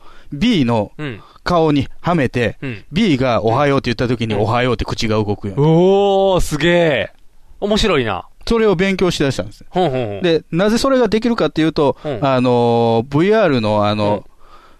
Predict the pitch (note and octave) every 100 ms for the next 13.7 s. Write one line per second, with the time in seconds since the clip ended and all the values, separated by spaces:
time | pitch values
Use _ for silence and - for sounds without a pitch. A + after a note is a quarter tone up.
0 | - - C3 A2 G#2 G#2 D#3 D3 - -
1 | C#3 F#3+ D#3+ G2+ - - - E3 G#2 -
2 | D#3+ D#3 C3+ F3 C#3+ B2 E3 B2+ G#2 G#2+
3 | G#2 - - D#3 F#3 C#3+ - F3 F#3 F#3
4 | F3+ E3 A#2 A2 G#2+ F3 G#3+ G#3+ G#3+ F3+
5 | A#2+ G2 E3 A2+ F#2+ F2+ - - - -
6 | G#3 - - C#4 B3 G#3+ D3 E3 D4 E4+
7 | D4+ B3 B3+ C4 C#4 C#4+ B3+ G#3+ D#3 D3+
8 | D3 C#3 G3 C4 E3+ F3 D4 C#4+ F3 C#3+
9 | C3+ C3 G#3 E3 D3+ - G2+ F#2+ - E3
10 | F3+ E3+ D#3+ D#3+ F3 D#3+ D3 C3 C3 A#2+
11 | A2+ - - - F3+ E3 G3 G3 G#3+ A3
12 | A#3+ - C#4 A3 G3 G#3+ A#3 D#3+ D3 B2
13 | D#2+ C#3+ E3 B2+ G2+ G2